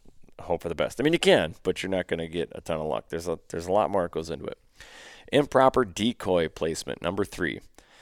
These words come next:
Whew, this is a much contested debate among people.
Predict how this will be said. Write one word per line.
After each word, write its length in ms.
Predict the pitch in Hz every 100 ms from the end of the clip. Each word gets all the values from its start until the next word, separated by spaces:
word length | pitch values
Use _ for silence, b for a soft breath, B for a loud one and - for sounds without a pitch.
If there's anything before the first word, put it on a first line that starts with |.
| B B B B B B B -
Whew, 200 | - 98
this 240 | 85 98 -
is 160 | 95
a 340 | 92 85 82 82
much 360 | 87 90 85 -
contested 800 | 90 82 - 87 - 85 78 -
debate 440 | - 85 87 78 -
among 440 | 87 82 82 87 - -
people. 360 | 95 - 76